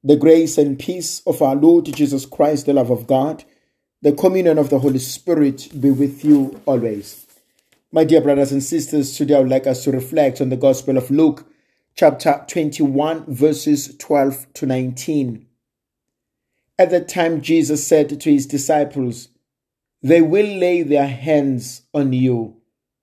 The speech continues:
and persecute you, delivering you up to the synagogues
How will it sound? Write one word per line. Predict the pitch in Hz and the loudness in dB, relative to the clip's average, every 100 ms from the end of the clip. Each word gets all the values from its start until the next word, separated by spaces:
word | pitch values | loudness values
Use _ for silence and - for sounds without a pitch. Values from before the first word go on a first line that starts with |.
| _ _ - | _ _ -4
and | 160 160 | -2 -2
persecute | - 147 147 147 143 127 - | -4 -4 -2 -4 -4 -6 -8
you, | 123 110 _ _ _ _ _ _ _ _ _ _ | -12 -12 _ _ _ _ _ _ _ _ _ _
delivering | 147 170 156 151 156 | 2 4 4 4 2
you | 143 165 165 - | 2 2 0 0
up | 160 165 | 0 0
to | - 170 | -8 -6
the | 151 | -4
synagogues | 151 175 156 135 127 120 - | -4 -2 -2 0 0 -2 -8